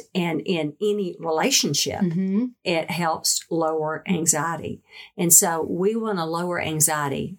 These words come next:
Speaker 1: in all of our relationships.
Speaker 2: Yeah.
Speaker 1: And to do what you just said, to, "Hey, I need a minute
Speaker 2: Yes.
Speaker 1: before, and I need to think about this
Speaker 2: Mm-hmm.
Speaker 1: before I bring anybody in," and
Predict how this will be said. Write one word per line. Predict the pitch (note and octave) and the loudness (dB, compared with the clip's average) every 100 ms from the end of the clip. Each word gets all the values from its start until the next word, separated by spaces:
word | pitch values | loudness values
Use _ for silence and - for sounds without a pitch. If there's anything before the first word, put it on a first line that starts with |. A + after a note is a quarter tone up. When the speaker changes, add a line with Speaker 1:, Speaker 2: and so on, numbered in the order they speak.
| - | -6
Speaker 1:
in | D#3 C#3+ | -4 0
all | C#3+ D#3 | 0 0
of | D3+ | 0
our | D3 | -2
relationships. | C#3 C3+ C#3+ C#3 - D3 - G3 F3 - - - - _ | -2 -2 0 0 0 -2 -2 0 2 2 0 -20 -20 _
Speaker 2:
Yeah. | F#3 | 2
Speaker 1:
And | F3 D#3+ D#3+ D#3+ | 2 2 -2 -2
to | E3+ - - | -2 -2 -6
do | F#3 G3+ | -2 0
what | A#3 - | 0 0
you | G#3 | -2
just | G3+ G#3 | 0 2
said, | - - - - _ _ - | 2 0 -8 -12 _ _ -2
to, | F#3 - | 0 2
"Hey, | D3 F3+ D#3 - - _ _ _ - | 0 0 -2 -6 -10 _ _ _ -2
I | F3+ | 2
need | F#3+ G3 | 2 2
a | G#3 | 2
minute | A3+ E3 C#3 - F#3 | 2 0 -4 -6 -2
Speaker 2:
Yes. | F3+ E3+ E3 - F3+ | 0 0 2 2 2
Speaker 1:
before, | E3+ G3+ F#3 F#3+ F#3 - | 2 2 2 0 -4 -4
and | F3 D#3+ | -2 0
I | |
need | F3+ G#3 G#3+ | 2 2 0
to | |
think | A3+ A#3+ | 0 0
about | G3 D3+ D#3+ | 0 0 -2
this | D#3+ D3 F#3+ | -2 0 0
Speaker 2:
Mm-hmm. | F3 | 0
Speaker 1:
before | G3 G3 G#3+ | -2 0 0
I | D3+ | -2
bring | D#3 E3+ E3 E3 | -4 -6 -4 0
anybody | G#3 G3+ F3 D#3 E3+ E3+ | 0 0 -2 -2 -4 -4
in," | - - - _ _ - - _ G3+ | -4 -8 -10 _ _ -18 -18 _ 0
and | A3 C#4+ G#3 D#3+ E3 D#3+ | 2 2 2 0 -2 -2